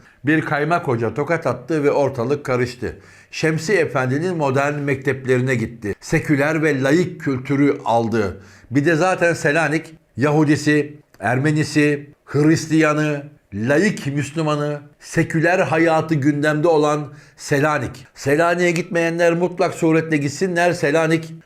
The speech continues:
Kanuni Sultan Süleyman tarafından imar edilen,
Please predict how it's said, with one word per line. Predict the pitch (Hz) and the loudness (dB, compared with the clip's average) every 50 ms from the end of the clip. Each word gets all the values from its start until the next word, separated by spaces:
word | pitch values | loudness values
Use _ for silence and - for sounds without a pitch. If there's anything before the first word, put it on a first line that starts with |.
| _ - | _ -4
Kanuni | - 143 147 156 156 165 165 160 160 170 | -2 0 2 2 2 2 2 2 2 0
Sultan | 160 165 165 151 151 160 165 170 | 0 0 -2 -4 -2 0 0 0
Süleyman | 160 - 156 156 151 147 160 165 170 147 | 0 0 0 0 2 2 2 0 0 0
tarafından | - 160 160 160 151 127 143 156 - 156 | 0 0 2 0 0 0 -2 -2 0 2
imar | 151 151 143 135 143 151 156 | 2 2 2 2 2 2 2
edilen, | 165 160 151 156 151 151 151 151 151 147 | 2 2 2 2 2 2 0 -2 -6 -10